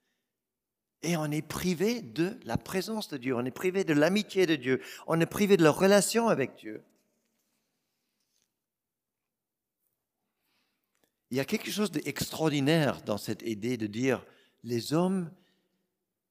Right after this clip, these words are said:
ne s'approchent pas de Dieu et n'ont même pas eu l'idée de s'approcher de lui. Et Paul, euh, mentionne à nouveau dans Corinthiens, il, il recite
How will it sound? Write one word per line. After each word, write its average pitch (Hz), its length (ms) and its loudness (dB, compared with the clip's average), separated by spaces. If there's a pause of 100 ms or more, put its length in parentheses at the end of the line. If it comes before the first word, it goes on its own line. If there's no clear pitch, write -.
(180)
ne 117 100 -6
s'approchent - 640 -4
pas 143 140 -2
de 127 120 2
Dieu 123 340 -4
et 131 140 -2
n'ont 127 220 0
même 160 420 0
pas 160 340 -2
eu 151 160 -2
l'idée 147 800 2
de 113 100 -10
s'approcher 101 540 -10
de 95 80 -10
lui. 92 300 -14 (1700)
Et 123 300 2 (800)
Paul, 160 380 6
euh, 107 320 4
mentionne 123 640 -2
à 139 100 0
nouveau 151 320 4
dans 113 140 0
Corinthiens, 117 580 -2
il, 117 240 -4
il 110 220 -6
recite - 580 -4